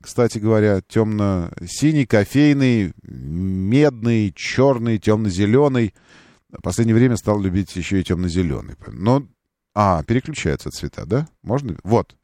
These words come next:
Темно-зеленый. Ну, нет, не такой. Ягуаровский темно-зеленый красивый должен быть. Э, белый, но этот уже занят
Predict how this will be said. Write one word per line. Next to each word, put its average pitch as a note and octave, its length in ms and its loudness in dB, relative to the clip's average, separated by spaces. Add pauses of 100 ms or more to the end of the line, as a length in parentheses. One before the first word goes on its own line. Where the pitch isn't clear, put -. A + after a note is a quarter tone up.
(420)
Темно-зеленый. G#2+ 1040 2
Ну, C3 100 -4
нет, G#2+ 220 0
не G#2 220 -2
такой. D2 460 -4
Ягуаровский A2 640 0
темно-зеленый D2+ 680 -6
красивый B1+ 440 -12
должен G1+ 240 -16
быть. G1+ 100 -20 (760)
Э, E2 360 2
белый, C#3 420 4
но B2 220 2
этот A2+ 240 0
уже G2+ 180 0
занят C3 380 2